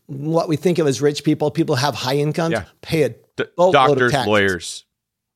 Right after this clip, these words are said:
Speaker 1: Doctors, lawyers, entertainers, football, you know, professional athletes, that, they pay tons of taxes.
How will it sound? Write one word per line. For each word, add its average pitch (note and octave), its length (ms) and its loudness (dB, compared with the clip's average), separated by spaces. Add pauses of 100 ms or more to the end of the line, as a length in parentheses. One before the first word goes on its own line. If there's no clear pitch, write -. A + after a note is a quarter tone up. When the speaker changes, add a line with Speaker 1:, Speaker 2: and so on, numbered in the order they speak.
(240)
Speaker 1:
Doctors, F#3+ 540 0
lawyers, E3+ 680 2
entertainers, D#3+ 840 0
football, - 580 -4
you D#3+ 140 -2
know, C#3+ 220 2
professional D3+ 560 -4
athletes, D3+ 420 -2
that, D#3 200 -4
they F#3 100 0
pay F#3+ 240 -2
tons G#3 560 -4
of D#3 100 -6
taxes. A2 460 -8